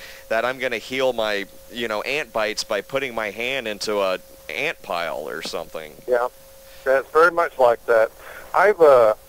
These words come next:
Speaker 2: I've taken a very extreme stance when it comes to how to accept influence,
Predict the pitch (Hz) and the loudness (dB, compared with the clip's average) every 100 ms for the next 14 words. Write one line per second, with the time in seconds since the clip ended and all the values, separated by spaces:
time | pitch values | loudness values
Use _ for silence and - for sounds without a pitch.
0 | - - 139 220 - 202 196 175 156 131 | -20 -6 2 2 4 4 4 4 4 2
1 | 147 180 175 - - - 156 151 131 - | 2 2 2 -2 -12 -2 0 0 -4 0
2 | 143 135 127 - - 131 131 - - 139 | 0 2 -2 -6 -8 -4 -4 -4 0 0
3 | 135 - - 135 123 120 - - - - | -2 -8 -4 0 0 -2 -6 -20 -20 -20
4 | - - - - - 160 165 156 - - | -20 -20 -18 -10 -2 2 6 6 4 2
5 | 139 - - 131 131 123 107 101 | 2 2 -4 -8 -4 0 0 -2